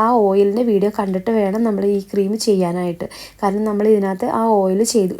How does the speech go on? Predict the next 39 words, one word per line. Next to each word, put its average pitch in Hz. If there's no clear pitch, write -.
ഒഴിച്ചു 202
കൊടുക്കുന്നുണ്ട്. 190
അപ്പോൾ 208
ഈ -
ക്രീമിൻ്റെ 226
അത്ര 254
ഗുണം 226
കിട്ടണമെന്നുണ്ടെങ്കിൽ 214
നമ്മൾ 196
ആ 202
ഒരു 214
ഗ്ലൂട്ടാതയോൺ 202
ഓയിലും 185
കൂടി 214
കൂടി 214
മിക്സ് -
ചെയ്താലാണ് 196
ആ 208
ഒരു 220
കറക്റ്റ് 208
റിസൾട്ട് 196
നമുക്ക് 220
കിട്ടുള്ളൂ 180
കേട്ടോ. 190
അപ്പോൾ 311
നമ്മുടെ 254
ദാ 247
ഈ -
ഒരു 240
സംഭവം 208
നന്നായിട്ട് 190
ഇതാ 208
കുറുകി 190
ഒന്ന് 202
നന്നായിട്ട് 196
ഒന്ന് 220
തണുത്ത് 202
കിട്ടിയിട്ടുണ്ട് 190
കേട്ടോ. 175